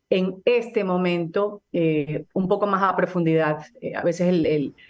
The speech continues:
los sesenta segundos no son suficientes, pero creo que tuvieron un, un desempeño bastante bueno. Eh, mi amigo Andrés Jumbluth, eh, eh, mi colega Gisela Bayona, eh,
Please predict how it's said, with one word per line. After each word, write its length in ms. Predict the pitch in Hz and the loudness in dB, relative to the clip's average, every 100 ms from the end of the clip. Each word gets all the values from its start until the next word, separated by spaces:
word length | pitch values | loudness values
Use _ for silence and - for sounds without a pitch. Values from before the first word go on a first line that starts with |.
| _ _ | _ _
los 140 | 170 165 | -2 0
sesenta 320 | 165 196 190 | 0 0 2
segundos 340 | 190 196 190 | 2 0 0
no 100 | 190 180 | 0 2
son 120 | 185 | 0
suficientes, 800 | 170 175 165 240 202 170 180 - - - _ _ | 0 -2 0 0 0 -2 -4 -6 -20 -20 _ _
pero 180 | - 185 | 2 2
creo 180 | 185 190 | 4 2
que 80 | 214 | 2
tuvieron 420 | 220 208 214 220 | 2 2 0 0
un, 440 | 226 233 233 220 - | 2 2 2 0 -2
un 120 | 190 | 0
desempeño 520 | 180 185 175 208 226 | 0 0 0 0 2
bastante 380 | 196 - 202 226 | 2 0 0 2
bueno. 460 | 247 233 214 254 - _ _ | 2 0 -2 -6 -8 _ _
Eh, 260 | 160 156 151 | -4 -2 0
mi 160 | 156 160 | 2 2
amigo 280 | 180 208 | 2 2
Andrés 280 | 220 220 202 | 2 0 2
Jumbluth, 500 | 233 233 226 226 226 - | 0 2 2 0 -2 -4
eh, 260 | 160 151 151 160 160 | 0 0 0 -2 -2
eh, 460 | 170 160 151 147 151 - - | 0 2 2 0 -6 -14 -2
mi 160 | 180 165 | 0 2
colega 920 | 170 170 180 190 185 170 160 151 143 | 2 2 2 4 4 4 4 2 0
Gisela 380 | 170 165 185 196 | -2 2 2 4
Bayona, 600 | 196 214 233 202 208 208 _ _ _ _ _ _ _ _ | 2 2 0 -2 -4 -8 _ _ _ _ _ _ _ _
eh, 160 | - - | -12 -12